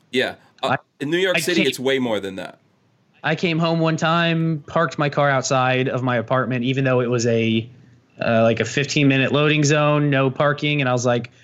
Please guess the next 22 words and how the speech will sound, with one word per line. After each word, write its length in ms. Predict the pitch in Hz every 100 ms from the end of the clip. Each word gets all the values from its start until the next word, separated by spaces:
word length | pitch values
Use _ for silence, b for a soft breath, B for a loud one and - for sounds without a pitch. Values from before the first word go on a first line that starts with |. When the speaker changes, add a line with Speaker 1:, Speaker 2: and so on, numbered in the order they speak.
| b b -
Speaker 2:
"I'm 60 |
just 140 | 131 -
gonna 160 | 143
run 140 | 143 139
inside 300 | 131 135 135
and 80 | 127
do 100 | 135
something." 400 | 135 123 127 104
I 80 |
sat 240 | 117 143 131
down 200 | 143 135
and 40 | 127
got 140 | 120
busy. 360 | 147 139 143 143
Thirty 220 | 139 143
minutes 280 | 147 139 131
later, 180 | 135 127
come 160 | 139 135
out, 240 | 139 117
my 80 | 110
car's 300 | - 98 113
gone. 260 | 92 92